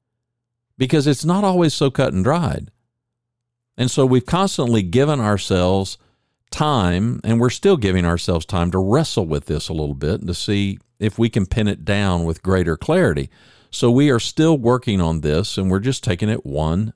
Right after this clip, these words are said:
step at a time. In fact, right now, as I hit the record button,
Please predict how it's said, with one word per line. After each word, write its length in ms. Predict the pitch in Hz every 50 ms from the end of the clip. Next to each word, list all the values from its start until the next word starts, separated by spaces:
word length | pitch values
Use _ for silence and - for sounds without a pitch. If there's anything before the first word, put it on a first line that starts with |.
| _
step 400 | - - - - 78 67 71 - _ _ _ _ _
at 120 | - 85 80
a 40 | 87
time. 480 | - - 175 190 143 82 65 - - _ _ _ _ _ _ _ _ _ _ _ _ _ _ _ _ _ _ _ _ _ _ _ _ _ _ _ _ _ _ _ _ _ _ _ _ _ - -
In 120 | 101 107
fact, 240 | 104 190 196 196 -
right 180 | 117 127 147 110
now, 280 | 98 107 120 131 110
as 100 | 87 80
I 120 | 95 95 101
hit 120 | 98 87
the 80 | - 78
record 440 | 69 69 - - - 101 107 95 69
button, 520 | 67 76 64 50 69 71 69 73 82 90